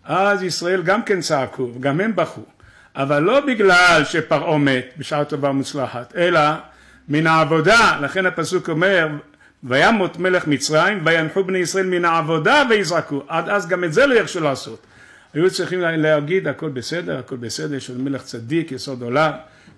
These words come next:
מלמדיו הצדיקים, מלמדיו חמורים", אתה מבין? כן, ככה.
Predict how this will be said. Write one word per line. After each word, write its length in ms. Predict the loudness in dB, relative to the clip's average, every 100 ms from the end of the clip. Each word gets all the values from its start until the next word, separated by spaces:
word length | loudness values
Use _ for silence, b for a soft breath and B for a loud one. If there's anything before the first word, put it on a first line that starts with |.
| -8
מלמדיו 400 | -6 -2 -2 -2
הצדיקים, 600 | -4 -6 -6 -4 -2 -2
מלמדיו 260 | -4 -8 -8
חמורים", 440 | -6 -2 -2 -2
אתה 120 | -4
מבין? 340 | -6 -4 -4 -6
כן, 220 | -4 -6 -4
ככה. 300 | -6 -4